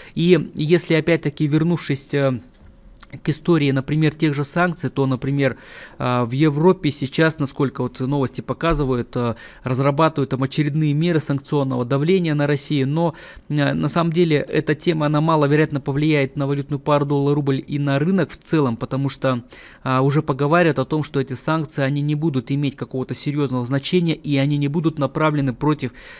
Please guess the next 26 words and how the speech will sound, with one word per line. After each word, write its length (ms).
а, 140
каких-то 420
крупных 420
компаний. 520
Скорее 280
всего, 320
это 160
будет 340
такой, 240
знаете, 200
какие-то 240
персональные, 640
точечные 580
против 300
конкретных 560
лиц, 300
и 380
я 160
думаю, 240
что 160
на 120
экономику 460
это 120
явно 320
не 120
отразится. 540